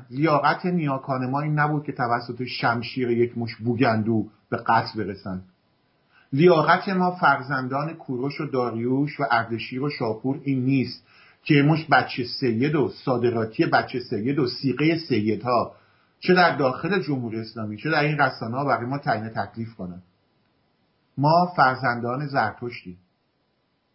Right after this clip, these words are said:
ما فرزندان کوروشیم، ما فرزندان پورچیستاها و گردآفریدها هستیم،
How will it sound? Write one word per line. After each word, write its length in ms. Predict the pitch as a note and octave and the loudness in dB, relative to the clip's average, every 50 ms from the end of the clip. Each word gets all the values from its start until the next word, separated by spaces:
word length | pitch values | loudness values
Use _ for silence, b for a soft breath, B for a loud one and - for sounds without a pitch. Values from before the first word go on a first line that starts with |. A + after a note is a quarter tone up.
| _ _ _ _ - | _ _ _ _ -8
ما 420 | B2 C3 C3+ C#3 D3 D3+ D3+ D3+ - | -4 -2 0 0 2 0 0 0 0
فرزندان 640 | - C3 A#2 A2+ G#2+ A#2+ A2 G#2+ A2 A2+ A2+ B2+ C3+ | 2 2 2 2 0 -6 -6 -6 -6 -6 -6 -8 -8
کوروشیم، 640 | C3 - - G#2+ F#2 G2 G#2 G#2 - - F#2+ F#2 F#2 _ _ _ _ _ _ _ _ _ _ _ _ _ _ _ _ _ _ _ _ _ - | -10 -10 -10 -10 -8 -8 -10 -12 -12 -16 -16 -18 -20 _ _ _ _ _ _ _ _ _ _ _ _ _ _ _ _ _ _ _ _ _ -6
ما 380 | B2 C3 C#3 D3+ D3+ D#3 D3+ - | -2 0 2 2 2 0 0 2
فرزندان 1040 | D3+ B2+ A#2 A#2 A2+ G#2+ B2 A2+ A2 A2 A2 A#2 A#2+ C3 C#3 D3 D3 D3 D3 C#3+ D3 - _ _ _ _ _ _ _ _ _ _ _ _ _ _ _ _ _ _ - | 2 2 2 2 0 -2 -4 -2 -2 -2 -2 -2 -2 -2 -2 -2 -2 -2 -2 -4 -6 -10 _ _ _ _ _ _ _ _ _ _ _ _ _ _ _ _ _ _ -2
پورچیستاها 1120 | C3+ B2+ A#2+ A#2+ A#2+ - - A2+ G#2 - - - - A2 G#2 G2+ G2+ A2 A2 B2 B2+ C3 C3+ | 0 0 0 0 -2 -8 -10 -10 -10 -10 -12 -12 -8 -6 -6 -4 -4 -2 -2 0 0 0 -2
و 120 | B2+ - - | -2 -2 0
گردآفریدها 840 | A2+ G#2 F#2+ F#2 G#2 F#2+ F#2+ - - F#2+ F#2+ F#2+ F#2 - G#2+ G2+ G2 | -2 0 0 -2 -4 -4 -4 -4 -6 -4 -4 -4 -4 -4 -6 -6 -6
هستیم، 360 | F#2 F#2+ - _ - F#2 | -8 -10 -14 _ -20 -20